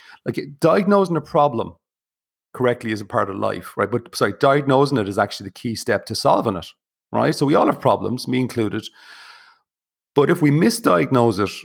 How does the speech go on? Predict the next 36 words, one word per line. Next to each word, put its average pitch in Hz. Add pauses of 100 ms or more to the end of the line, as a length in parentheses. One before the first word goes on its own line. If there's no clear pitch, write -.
(380)
based 123
on 113
the 110
wrong 113 (100)
paradigm 107 (340)
or 107
the 107
wrong 117
frame 123
of 113
reference 113
that 107
we're 107
looking 131
at 95
something, 95
that 95
based 113
on 107
the 104
wrong 107
beliefs, 107 (720)
well, 123
then 143
we're 175
gonna 151
have 117
a 113
problem. 113
We're 104
unlikely 107
to 104
solve 104
it. - (140)
And 110
so 117